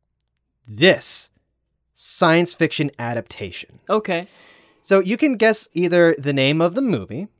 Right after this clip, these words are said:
Speaker 2: Okay. So it's a movie.
Speaker 1: Or it is a movie.
Speaker 2: Okay.
Speaker 1: Uh, specifically, not a T V show.
Speaker 2: Okay.
Speaker 1: Or specifically, how about this?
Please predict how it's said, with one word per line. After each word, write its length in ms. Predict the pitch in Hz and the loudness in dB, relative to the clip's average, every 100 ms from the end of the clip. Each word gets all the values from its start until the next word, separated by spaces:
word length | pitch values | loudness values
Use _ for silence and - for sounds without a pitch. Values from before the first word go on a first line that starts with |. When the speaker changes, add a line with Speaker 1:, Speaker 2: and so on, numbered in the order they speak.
| - | -14
Speaker 2:
Okay. 340 | 170 180 196 _ - | -10 -10 -10 _ -6
So 120 | 220 | -2
it's 100 | 226 | 0
a 60 | 233 | 0
movie. 380 | 226 123 95 _ _ _ - | 0 0 -8 _ _ _ 2
Speaker 1:
Or 280 | 147 143 - | 6 6 6
it 140 | 160 | 2
is 140 | 180 185 | 4 4
a 100 | 170 | 4
movie. 480 | 156 147 131 180 214 | 4 4 2 0 -2
Speaker 2:
Okay. 240 | 180 170 143 | -6 -4 -8
Speaker 1:
Uh, 40 | |
specifically, 360 | - 165 131 117 | 0 0 0 0
not 120 | 147 | 0
a 40 | - | 0
T 120 | 185 | -2
V 80 | 127 | -4
show. 240 | - - - | -8 -16 -12
Speaker 2:
Okay. 200 | 165 175 151 | -10 -2 0
Speaker 1:
Or 100 | 156 | 2
specifically, 600 | - 175 208 185 180 160 | 2 2 2 2 2 2
how 100 | 185 | 2
about 120 | 196 | 2
this? 240 | 175 131 | 2 0